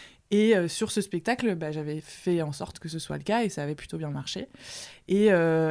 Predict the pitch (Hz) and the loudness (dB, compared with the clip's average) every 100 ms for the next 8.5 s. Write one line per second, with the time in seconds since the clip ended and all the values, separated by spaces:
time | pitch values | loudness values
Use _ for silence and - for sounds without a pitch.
0 | 156 175 170 285 262 214 196 190 - 214 | 4 4 4 4 4 4 4 4 2 4
1 | 190 180 180 240 262 262 214 - 233 220 | 6 6 2 2 4 4 4 2 4 4
2 | 180 170 170 190 220 - 190 185 170 175 | 4 2 0 0 0 -2 -6 -4 -4 -2
3 | 170 - 160 170 220 - 180 - - 220 | -2 -2 -2 0 -2 0 0 -2 -2 -2
4 | 214 202 202 190 185 170 185 180 180 170 | 0 0 0 0 -2 -2 -2 -2 -2 -4
5 | 160 175 202 165 - 156 165 185 165 151 | -4 -4 -2 -4 -6 -4 -2 -2 -4 -6
6 | - - - - - 160 156 180 196 190 | -14 -20 -20 -16 -8 -6 -2 0 2 2
7 | 185 196 220 175 160 156 156 151 165 175 | 2 0 0 0 0 0 -2 -4 -4 -6
8 | - 180 180 185 262 | 0 2 4 2 0